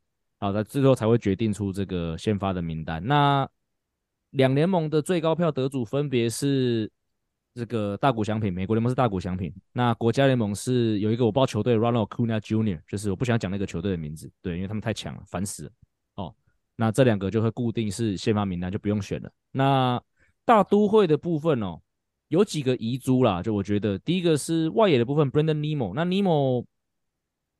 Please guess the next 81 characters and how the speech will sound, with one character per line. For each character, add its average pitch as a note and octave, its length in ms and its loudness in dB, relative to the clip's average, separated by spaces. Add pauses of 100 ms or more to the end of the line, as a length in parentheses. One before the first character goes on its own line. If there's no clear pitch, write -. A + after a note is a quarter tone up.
(120)
要 G3 160 0
说 G#3+ 120 4
遗 E3 160 -2
珠 G3 200 -4
也 D3 200 2
很 C3 160 2
勉 G3+ 220 6
强 D3+ 240 0
啦， A2+ 180 -2
因 F3 120 -2
为 G3 240 -2 (600)
只 D3+ 120 -4
是 F3+ 180 -4
以 D3 100 -2
大 G3 220 6
都 F#3+ 100 4
会 F#3+ 120 6
球 B2 180 -2
迷 A#2+ 100 -2
来 A#2+ 80 0
说， C3 100 -2
我 B2 120 2
觉 A#2 80 -4
得 A#2 60 0
他 B2 120 -2
今 B2+ 160 -4
年 G#2+ 180 -2
真 G#2+ 120 -4
的 G#2 140 -4
是 G2 500 -4
没 A#2 140 -2
有 D3+ 80 4
什 C#3+ 100 0
么 A2+ 60 0
好 F2+ 120 -4
责 F#2 220 -6
怪 G2 220 0
的， E2 80 -4
就 A#2 40 -2
是 C3 180 -2
大-， C3 220 0 (160)
今 D3 120 -4
年 C#3+ 100 0
有 C3 60 2
很 G#2+ 100 0
多 B2 180 2
的 - 60 -4 (180)
战 B2 220 2
犯 A#2+ 140 0
或 A2+ 120 2
什 G2 160 -4
么 D2 140 -10
嘛， B1 140 -10
可 F#2 80 -6
是 A2+ 120 0
我 A2+ 80 4
觉 A2 160 0
得 G#2 60 0
Nimmo A#2 300 0
今 A#2+ 160 -4
年 F#2+ 200 -2 (680)
算 G3 180 4
是 F3 140 2
对 F#3 180 6
得 C#3 120 8
起 - 160 -6
他 A#2+ 160 -4
该 C3+ 120 -2
有 A#2 140 2
的 F#2 80 -8
应 C3 140 0
有 A2+ 80 0
的 F#2 100 -2
表 E2 180 -6
现， G2+ 200 -4
就 A#2 100 -4
是 A#2 80 -2
他 B2 100 -2
就 B2+ 120 -2
是 A2+ 40 -2
很 A2 80 0